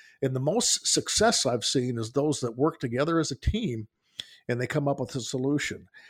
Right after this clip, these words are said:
A-, and there's nothing wrong with that, that some people feel threatened by that.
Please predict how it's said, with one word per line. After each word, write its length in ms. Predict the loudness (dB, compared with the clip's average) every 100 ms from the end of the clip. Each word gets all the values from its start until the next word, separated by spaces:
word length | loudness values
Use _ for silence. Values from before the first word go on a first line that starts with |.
| -20 -4
A-, 140 | 0
and 120 | 4 6
there's 180 | 4
nothing 300 | 2 0 2
wrong 360 | 4 4 2 0
with 180 | -6 -10
that, 320 | -12 -14 0 0 0 -4
that 200 | -4 0
some 260 | 0 0 0
people 280 | -2 -4
feel 200 | -2 -2
threatened 520 | -2 -2 -2 0 0 4
by 140 | 4
that. 300 | 4 0